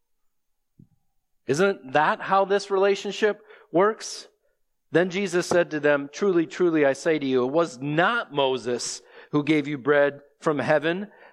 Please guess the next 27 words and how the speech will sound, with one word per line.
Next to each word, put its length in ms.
but 160
my 220
Father 640
gives 340
you 180
true 320
bread 380
from 220
heaven. 420
For 180
the 140
bread 320
of 180
God 640
is 240
he 260
who 120
comes 320
down 280
from 200
heaven 600
and 160
gives 260
life 380
to 120
the 100
world." 560